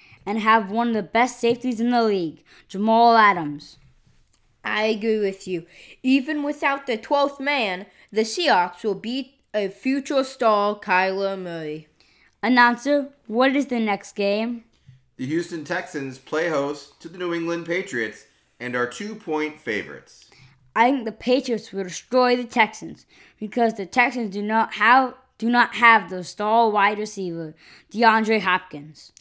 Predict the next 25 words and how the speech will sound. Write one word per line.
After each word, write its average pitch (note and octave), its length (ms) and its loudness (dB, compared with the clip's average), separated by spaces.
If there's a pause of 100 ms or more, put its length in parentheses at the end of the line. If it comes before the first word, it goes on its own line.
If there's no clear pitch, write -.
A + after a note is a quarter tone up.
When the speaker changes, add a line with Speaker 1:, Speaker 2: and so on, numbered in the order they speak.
(600)
Speaker 2:
I C4 380 2
strongly D4 1080 4 (100)
disagree A3 460 -2
with F#3+ 200 -8
you. E3 120 -8 (200)
The G3+ 60 -16
Texans C#4 720 -2
will A#3 160 0
beat C4+ 360 -4
the C#4+ 120 -2
Patriots G#3+ 580 -6 (320)
as G#3+ 300 2
Cam D4 400 -4
Newton A#3+ 400 -6
won't A3+ 240 -6
be A3+ 240 -10
able G#3+ 340 -2
to A3 160 -8
do A3 280 -6 (120)
anything A3+ 640 -2
against F#3 500 -6
J F#3 280 -2
J F#3+ 260 -4
Watt. D#3+ 480 -8 (1900)
Speaker 1:
Announcer, A3+ 760 0